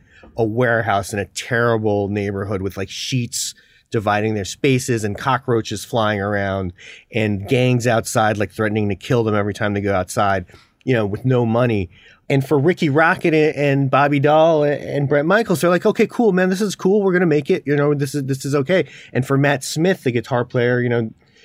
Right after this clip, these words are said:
he, he, A, his girlfriend,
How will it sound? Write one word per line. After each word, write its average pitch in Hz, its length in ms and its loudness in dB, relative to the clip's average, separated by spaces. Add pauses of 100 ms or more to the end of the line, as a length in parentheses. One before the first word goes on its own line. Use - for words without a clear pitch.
(120)
he, 120 300 -4
he, 131 880 0
A, 151 220 4
his 131 260 2
girlfriend, 107 840 0